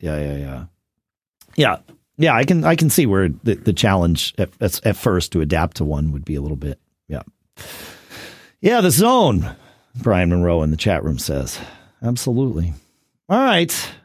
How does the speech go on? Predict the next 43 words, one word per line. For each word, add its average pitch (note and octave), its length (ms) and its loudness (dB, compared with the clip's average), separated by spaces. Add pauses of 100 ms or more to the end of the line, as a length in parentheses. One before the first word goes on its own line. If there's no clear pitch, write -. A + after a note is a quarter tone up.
(160)
Um, F3+ 920 0 (640)
so G#3 440 0 (580)
the, G3+ 200 -2 (200)
an G3+ 120 2
interesting B3+ 560 0
thing G3+ 220 -2
happened. D3 480 0 (680)
Lawyer F3 240 0
Jeff D#3+ 260 0
was D3+ 120 0
saying, D3 520 0
"I C3 60 2
love C3+ 500 0
using F#3 420 0
this C#3 160 0
because D3 480 -2
their B2+ 180 0
connection, D3+ 720 0
one F3 280 0
of G3 80 2
the A#2 80 0
things G2 280 -2
I G#2+ 60 2
love F#2 200 0
is G#2+ 140 -2
their G2+ 80 0
connection's F#3 400 -2
fast." - 280 -6
And A#3 160 2
it A3 120 0
is A#3 200 2
fast. - 420 -4
Like, A2+ 120 -4
I, B2+ 180 0
I - 40 0
don't C#3+ 260 0
wanna B2+ 180 0
take B2 200 -4
that A#2 140 0
away A2 160 0
from A2 140 -2
them. D2+ 140 -4 (460)
But F#3 240 0